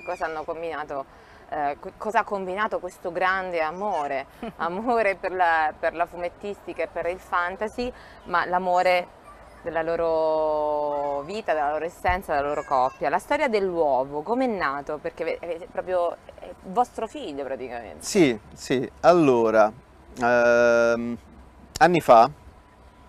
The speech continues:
Speaker 3: io facevo il cassiere e avevo l'abitudine, mentre passavo la spesa,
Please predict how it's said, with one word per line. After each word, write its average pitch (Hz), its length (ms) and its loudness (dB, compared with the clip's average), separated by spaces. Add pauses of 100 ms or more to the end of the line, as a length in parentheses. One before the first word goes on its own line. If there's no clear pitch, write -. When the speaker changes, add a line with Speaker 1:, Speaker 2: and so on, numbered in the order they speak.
(280)
Speaker 3:
io 131 460 4
facevo 147 260 2
il 151 80 4
cassiere 107 560 0 (720)
e 151 80 2
avevo 156 160 10
l'abitudine, 151 520 6
mentre 151 260 0
passavo 143 360 2
la 120 100 2
spesa, 117 520 -2